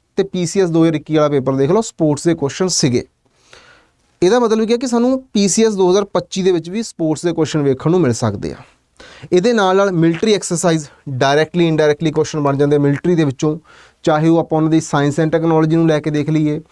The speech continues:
ਜਾਂ ਉਹਨਾਂ ਦੇ, ਅ, ਐਕਸਰਸਾਈਜ਼ ਕਿੱਥੇ ਹੋਈਆਂ, ਕਿਹੜੀਆਂ-ਕਿਹੜੀਆਂ ਕੰਟਰੀ ਦੇ ਵਿਚਕਾਰ ਹੋ ਰਹੀਆਂ ਨੇ, ਕੁਛ ਇੱਦਾਂ ਦਾ ਕੁਐਸਚਨ। Awards and owners ਦੀ ਗੱਲ ਕਰ ਲਓ, ਠੀਕ ਹੈ, ਅ, ਜਿਵੇਂ ਮੇਰੇ ਯਾਦ ਆ ਸ਼ਾਇਦ ਪਤਾ ਨਹੀਂ ਨੈਬ ਤਹਿਸੀਲਦਾਰ ਦਾ ਪੇਪਰ ਸੀਗਾ ਕਿ ਸਾਡੇ ਕੋਲ ਸੀਗਾ ਪੀ ਸੀ ਐਸ ਦਾ, ਜਿਹਦੇ ਵਿੱਚ, ਅ, ਪੰਜਾਬ ਦੇ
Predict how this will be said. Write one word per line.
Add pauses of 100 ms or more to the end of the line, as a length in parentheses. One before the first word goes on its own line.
(340)
ਜਾਂ
ਉਹਨਾਂ
ਦੇ,
ਅ,
ਐਕਸਰਸਾਈਜ਼
ਕਿੱਥੇ
ਹੋਈਆਂ,
ਕਿਹੜੀਆਂ-ਕਿਹੜੀਆਂ
ਕੰਟਰੀ
ਦੇ
ਵਿਚਕਾਰ
ਹੋ
ਰਹੀਆਂ
ਨੇ,
ਕੁਛ
ਇੱਦਾਂ
ਦਾ
ਕੁਐਸਚਨ। (680)
Awards
and
owners
ਦੀ
ਗੱਲ
ਕਰ
ਲਓ, (440)
ਠੀਕ
ਹੈ,
ਅ,
ਜਿਵੇਂ
ਮੇਰੇ
ਯਾਦ
ਆ
ਸ਼ਾਇਦ
ਪਤਾ
ਨਹੀਂ
ਨੈਬ
ਤਹਿਸੀਲਦਾਰ
ਦਾ
ਪੇਪਰ
ਸੀਗਾ
ਕਿ (140)
ਸਾਡੇ
ਕੋਲ
ਸੀਗਾ
ਪੀ
ਸੀ
ਐਸ
ਦਾ,
ਜਿਹਦੇ
ਵਿੱਚ, (640)
ਅ, (220)
ਪੰਜਾਬ
ਦੇ